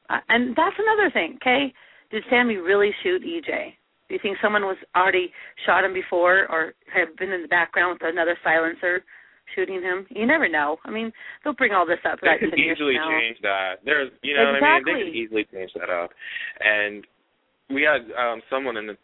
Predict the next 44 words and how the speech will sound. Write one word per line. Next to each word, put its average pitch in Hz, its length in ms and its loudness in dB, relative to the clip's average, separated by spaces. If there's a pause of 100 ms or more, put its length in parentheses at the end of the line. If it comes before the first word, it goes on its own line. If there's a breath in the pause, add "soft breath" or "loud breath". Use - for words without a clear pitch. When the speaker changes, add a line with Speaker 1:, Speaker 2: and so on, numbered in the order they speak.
(120)
Speaker 2:
there's 180 160 0
actually 185 320 -6
two 262 80 -4
people 135 240 -4
in - 0 -
the 113 80 -8
chat 107 160 -8
room 104 160 -10
that 104 80 0
also, 101 480 0 (160)
that 110 80 4
are 104 240 4
saying 104 160 -4
they 104 160 0
are 95 240 2
Safe 123 220 -2 (100)
fans. 120 320 -2 (480 loud breath)
Kate 131 240 2
says 123 240 -8
she's 110 80 -6
a 113 160 -10
Safe 120 220 -8 (100)
fan. 113 400 0
Rafe 117 260 -4
is 113 140 -8
the 117 80 -4
only 113 240 -4
guy 107 320 0
who 113 80 -8
has 104 160 -8
ever 107 240 -4
treated 104 300 -8 (100)
Sammy 104 240 -4
good. 107 320 2
E 113 240 -4
J 110 240 4
is 101 160 -2
one 107 240 -4
cold 104 320 -4
S - 240 -4
O 98 160 -2 (100)
B, 101 460 0
in 95 220 -6
my 90 160 -6